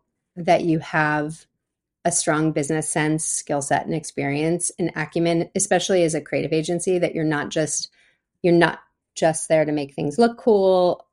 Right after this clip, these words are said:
um, is that you really, you know, you really do have the experience and the focus and the ability to be able to tackle business challenges. I always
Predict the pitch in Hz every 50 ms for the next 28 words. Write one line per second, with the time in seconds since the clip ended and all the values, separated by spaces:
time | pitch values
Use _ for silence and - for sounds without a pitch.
0 | _ 185 175 160 156 151 143 143 143 - - 185 175 165 165 - - 170 165 160
1 | 165 170 165 160 160 156 160 - _ _ _ _ - 185 170 160 - - 170 175
2 | 170 165 165 165 165 160 151 156 160 151 - - - 160 156 151 156 - 160 160
3 | 160 160 - 165 156 - 160 160 - 165 156 151 151 156 - 175 165 160 165 160
4 | 151 156 147 147 151 170 165 - - - - - _ _ - - 202 170 175 165
5 | 160 156 156 151 147 151 147 - - 151 147 - - 160 151 151 147 143 143 151
6 | - _ _ _ _ _ _ _ _ - 165 156 175 175 190 190 - - 233 226
7 | 226 233 233 226 247 240 240 240 226 233 - - _ _ 170 170 160 160 160 165
8 | 165 160 151 - -